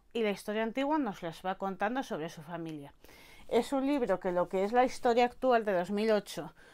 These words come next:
me ha encantado, me ha parecido sublime, investigación, secretos de familia, ver lo que ha ocurrido, pero la parte antigua, la parte de, histórica de mil ochocientos ochenta,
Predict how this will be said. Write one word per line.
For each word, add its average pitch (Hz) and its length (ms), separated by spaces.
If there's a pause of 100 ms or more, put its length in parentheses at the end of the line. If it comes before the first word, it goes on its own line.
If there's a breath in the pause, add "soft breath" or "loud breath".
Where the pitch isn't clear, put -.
(180 loud breath)
me 214 220
ha 220 60
encantado, 202 680
me 285 120
ha - 80
parecido 175 840
sublime, 240 840 (120)
investigación, 196 1400 (320 loud breath)
secretos 190 680
de 185 100
familia, 202 640
ver 185 160
lo 180 140
que - 80
ha 175 60
ocurrido, 220 640 (600 loud breath)
pero 214 220
la 202 200
parte 233 1400
antigua, 277 520
la 240 160
parte 185 320
de, 196 240
histórica 202 580
de 175 120
mil 180 120
ochocientos 196 560
ochenta, 233 520